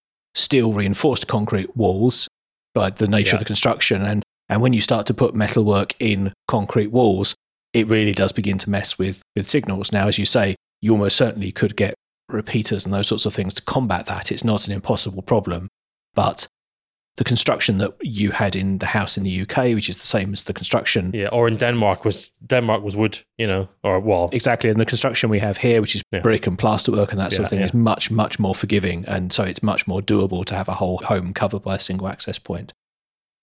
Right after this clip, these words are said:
Speaker 2: I need to go and sit down and try this stuff out, but to play along, the nearest I've got to home automation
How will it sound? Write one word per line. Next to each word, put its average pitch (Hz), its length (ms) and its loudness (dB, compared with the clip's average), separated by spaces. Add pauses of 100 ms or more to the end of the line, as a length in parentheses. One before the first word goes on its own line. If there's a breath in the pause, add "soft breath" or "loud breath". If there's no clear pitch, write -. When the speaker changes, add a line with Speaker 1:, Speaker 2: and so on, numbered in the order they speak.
Speaker 2:
I 131 80 4
need 131 160 4
to - 60 -10
go 120 120 4
and 110 120 2
sit 113 160 -2
down 110 160 2
and 98 120 -2
try 107 200 2
this 95 120 -2
stuff - 240 -2
out, 98 200 2
but 98 120 -8
to - 60 -12
play 143 220 2
along, 98 340 2 (320)
the 120 100 -6
nearest 143 380 2
I've 127 100 0
got 117 180 0
to 117 40 0
home 135 240 0
automation 110 560 -2